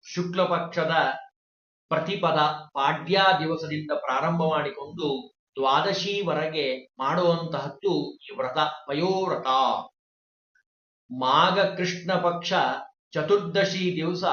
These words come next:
ಕಾಡು ಹಂದಿ ತೋಡಿರುವಂತಹ ಮೃತ್ತಿಕೆಯಿಂದ ಮೃತ್ತಿಕಾ ಶೌಚವನ್ನ ಮಾಡಿ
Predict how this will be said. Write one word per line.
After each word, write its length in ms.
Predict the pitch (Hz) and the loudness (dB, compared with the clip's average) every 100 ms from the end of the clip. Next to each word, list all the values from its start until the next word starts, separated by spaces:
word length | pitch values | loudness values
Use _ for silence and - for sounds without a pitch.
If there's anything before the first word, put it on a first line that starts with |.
| 127 123 - _ _ _ _ _ _ _ | 0 -2 -8 _ _ _ _ _ _ _
ಕಾಡು 440 | 151 175 208 214 | 2 6 6 6
ಹಂದಿ 640 | 202 175 180 175 175 156 151 | 4 0 -4 -4 -4 -4 -6
ತೋಡಿರುವಂತಹ 1160 | _ - 190 202 202 190 185 180 180 156 156 | _ 0 2 4 4 2 0 0 0 4 4
ಮೃತ್ತಿಕೆಯಿಂದ 960 | 147 143 - - 240 233 202 180 170 170 147 123 123 - _ _ - 135 | 4 -2 -10 -6 -2 2 2 4 2 2 4 2 0 -8 _ _ -16 -4
ಮೃತ್ತಿಕಾ 720 | 151 151 208 202 208 202 202 | -4 -2 -4 2 6 8 6
ಶೌಚವನ್ನ 680 | 175 180 180 185 175 175 175 | 2 -2 0 2 2 -2 -2
ಮಾಡಿ 460 | 165 160 156 151 | 2 0 0 -6